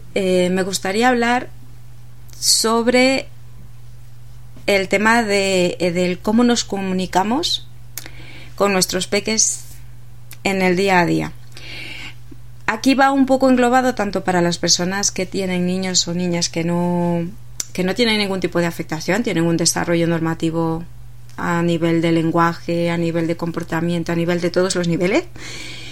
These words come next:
Y también para los que sí que tengan niños, pues niñas, que tengan, pues, algún tipo de dificultad, eh, en el lenguaje o en cualquier aspecto,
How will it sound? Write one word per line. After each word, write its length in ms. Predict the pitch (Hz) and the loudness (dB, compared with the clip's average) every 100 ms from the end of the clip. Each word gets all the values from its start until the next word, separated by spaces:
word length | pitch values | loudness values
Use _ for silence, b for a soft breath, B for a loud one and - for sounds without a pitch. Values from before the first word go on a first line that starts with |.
| B | B
Y 100 | - | -2
también 340 | - 156 165 170 | 2 4 4 4
para 260 | 190 190 | 4 4
los 320 | 185 175 170 - | 6 6 4 0
que 420 | 170 165 160 - | -2 0 0 0
sí 240 | - - 180 | 2 2 2
que 120 | 190 | 2
tengan 540 | 185 175 175 185 185 | 2 2 2 2 -2
niños, 340 | - 165 165 175 | -2 0 0 -2
pues 120 | 180 | -4
niñas, 440 | 170 175 170 180 - | 0 0 0 0 -2
que 100 | 185 | -4
tengan, 420 | 160 147 160 170 | -6 -2 2 2
pues, 160 | 170 170 | 0 -2
algún 220 | 156 160 | -2 0
tipo 280 | 165 170 175 | -2 -2 0
de 100 | 170 | 0
dificultad, 720 | 165 - 160 156 160 151 185 240 | 0 -2 -2 -4 -2 -2 -2 -6
eh, 520 | 190 170 160 156 156 160 | -6 -4 -4 -6 -6 -2
en 80 | 165 | -2
el 80 | |
lenguaje 800 | 160 156 156 160 - 190 196 196 B B B B B - - - - | 0 0 -2 -2 -6 -8 -6 -8 B B B B B -14 -14 -14 -2
o 120 | 175 | 0
en 80 | 170 | 2
cualquier 520 | 170 165 170 175 170 | 2 2 4 2 2
aspecto, 600 | 175 - - 147 - - | 0 0 0 -6 -6 -10